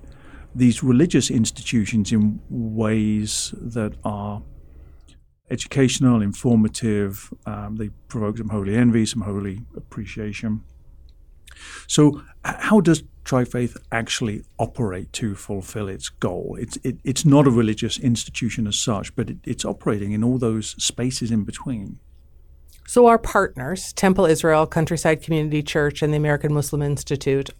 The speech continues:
Speaker 2: are religious organizations, and they do the devotional stuff. Tri-Faith Initiative and the Tri-Faith Center, we are an educational interfaith nonprofit. And our intention is to be a thought leader,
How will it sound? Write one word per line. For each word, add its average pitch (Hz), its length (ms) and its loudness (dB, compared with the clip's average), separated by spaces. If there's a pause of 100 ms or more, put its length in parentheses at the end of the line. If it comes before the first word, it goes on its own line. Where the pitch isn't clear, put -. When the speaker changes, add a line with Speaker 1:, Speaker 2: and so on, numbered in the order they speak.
Speaker 2:
are 170 240 6
religious 151 540 2
organizations, 135 840 -2 (500)
and 175 180 6
they 185 220 8
do 185 180 6
the 156 140 2
devotional 143 640 2 (420)
stuff. - 460 -2 (1300)
Tri-Faith 247 480 4
Initiative 180 640 4
and 151 160 4
the 151 40 0
Tri-Faith 175 500 2
Center, 226 800 4 (720)
we 208 160 6
are 170 180 6
an 165 160 2
educational 180 800 0
interfaith 151 540 0
nonprofit. 131 600 -2 (1600)
And 180 160 6
our 180 160 6
intention 196 680 4
is 160 140 0
to 180 100 -2
be 170 140 4
a 151 60 2
thought 139 260 2
leader, 196 420 -2